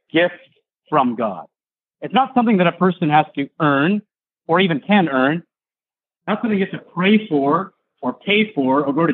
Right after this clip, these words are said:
church for. It's a gift from God, this living water. And so the Lord giving. And we do have a very giving God, but I'll just move on to the next part,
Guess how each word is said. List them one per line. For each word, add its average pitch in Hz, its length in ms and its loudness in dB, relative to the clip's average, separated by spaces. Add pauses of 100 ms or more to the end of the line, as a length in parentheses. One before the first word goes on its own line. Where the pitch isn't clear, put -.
(100)
church 214 200 -2 (120)
for. 254 300 -6 (340)
It's 196 140 -12
a 226 40 -4
gift - 280 -2 (540)
from 214 240 -2
God, - 340 -2 (380)
this 139 180 -18
living 139 320 -4
water. 127 300 -4 (1120)
And 131 160 -4
so 156 100 2
the 147 60 0
Lord 160 480 2 (240)
giving. 123 340 -4 (320)
And 131 120 -8
we 139 40 -2
do 156 120 0
have 143 100 0
a 131 80 -4
very 127 240 -2
giving 117 320 -2
God, 113 300 0
but 110 100 -4
I'll 113 140 -4
just 120 160 -14 (360)
move 196 200 2
on 208 160 2
to 160 80 -4
the 156 80 2
next 170 260 -2
part, 131 320 0